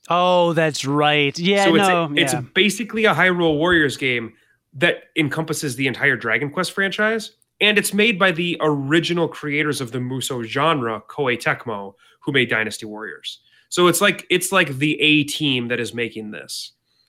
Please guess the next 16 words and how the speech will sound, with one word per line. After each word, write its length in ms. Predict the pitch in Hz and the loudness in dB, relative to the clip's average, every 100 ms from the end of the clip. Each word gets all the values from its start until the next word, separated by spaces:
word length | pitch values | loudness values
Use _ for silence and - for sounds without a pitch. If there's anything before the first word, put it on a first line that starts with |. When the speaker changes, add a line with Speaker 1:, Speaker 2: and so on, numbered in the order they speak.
| _ _ | _ _
Speaker 2:
And 420 | 143 139 131 127 - | 0 2 2 -2 -6
Dragon 320 | - 160 180 170 | 2 2 4 0
Quest 280 | 185 165 | -2 -2
is 80 | 156 | -4
a 40 | 135 | -2
very 180 | 156 | -2
beloved 720 | 139 - 127 113 120 131 147 | -2 -6 -8 -2 -2 -2 -6
series 560 | 139 - - 131 170 185 | -10 -8 -6 -6 -6 -8
in 100 | 196 | -8
Japan. 500 | 202 196 202 214 214 - _ _ _ _ _ _ - | -8 -8 -6 -6 -8 -14 _ _ _ _ _ _ 0
And 120 | 160 | 2
I 60 | |
know 240 | 160 165 180 | 4 4 4
that 160 | 170 | 2
they 160 | 170 156 | 2 0
wouldn't, 480 | 135 123 143 139 | 0 -4 -4 -2